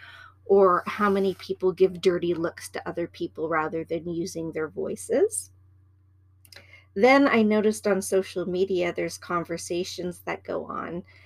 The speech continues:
um, in community forums and how quickly people are to turn on each other. I call them armchair warriors because they're so quick to get nasty and call names and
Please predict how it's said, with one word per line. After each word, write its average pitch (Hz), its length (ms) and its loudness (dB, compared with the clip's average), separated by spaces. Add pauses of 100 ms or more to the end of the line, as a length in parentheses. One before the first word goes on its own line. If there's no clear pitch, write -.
(220)
um, 165 300 -2
in 165 300 -6
community 190 560 -2
forums 165 580 -6
and - 100 -8
how 170 200 -8
quickly - 440 -4
people 180 380 -10
are 170 140 -4
to 170 120 -6
turn 175 440 -8
on 170 140 -4
each 165 240 -10
other. 170 320 -10
I 175 80 -6
call 175 280 -6
them 165 240 -6
armchair 165 540 -8
warriors 165 640 -6
because 160 360 -10
they're 165 140 -6
so - 380 -2
quick - 500 -6 (520)
to - 100 -10
get 196 260 0
nasty 202 640 -2
and 180 120 -4
call 180 280 -6
names 185 500 -4
and 165 260 -4